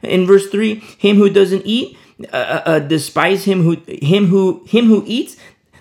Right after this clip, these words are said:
Let not him who eats despise him who does not eat, and let not him who does not eat judge him who eats, for God has received him." That's krino.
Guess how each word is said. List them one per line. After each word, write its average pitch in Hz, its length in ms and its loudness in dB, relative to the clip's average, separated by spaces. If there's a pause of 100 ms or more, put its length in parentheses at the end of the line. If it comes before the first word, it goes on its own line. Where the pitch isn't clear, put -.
Let 214 280 0
not 175 240 -2
him 160 200 0
who 147 120 -2
eats 147 220 -6
despise 135 540 -6
him 131 400 -6
who 123 120 -8
does 117 200 -6
not 120 220 -6
eat, 120 220 -10
and 113 180 -6
let 131 300 -8
not 127 300 -10
him 123 220 -8
who 127 200 -8
does 170 280 -6
not 160 440 -10
eat 143 300 -8 (160)
judge 160 400 -4
him 131 340 -8
who 123 160 -12
eats, 120 260 -10 (220)
for 117 160 -8
God 113 200 -6
has 117 160 -8
received 113 340 -10
him." 110 200 -10 (140)
That's 131 200 -6
krino. 135 520 -8